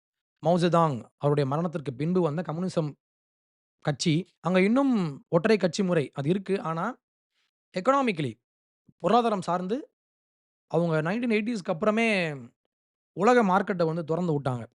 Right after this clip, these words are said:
இன்னைக்கு இருக்கிற சைனா நைன்டி பர்சன்டேஜ் வந்து privately owned. ஓகே, நைன்டி பர்சன்ட் of Chinese properties வந்து இன்னைக்கு privately owned தான். கவர்மெண்ட் செக்டார் அப்படின்ற விஷயமே இப்ப அங்க ரொம்ப, ரொம்ப, ரொம்ப, ரொம்ப கம்மி.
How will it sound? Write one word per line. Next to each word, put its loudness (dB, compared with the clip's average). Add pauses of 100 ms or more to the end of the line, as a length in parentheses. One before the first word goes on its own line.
(120)
இன்னைக்கு 0
இருக்கிற 0
சைனா 0 (420)
நைன்டி 2
பர்சன்டேஜ் 2
வந்து -2 (380)
privately 0
owned. 0 (340)
ஓகே, -2
நைன்டி -2
பர்சன்ட் -4
of -2 (220)
Chinese -2 (100)
properties -2
வந்து -4
இன்னைக்கு -4
privately 0
owned 2
தான். 0 (220)
கவர்மெண்ட் 6
செக்டார் 2
அப்படின்ற 0
விஷயமே 0
இப்ப -2
அங்க 0
ரொம்ப, 2
ரொம்ப, 4
ரொம்ப, 2
ரொம்ப -4
கம்மி. -4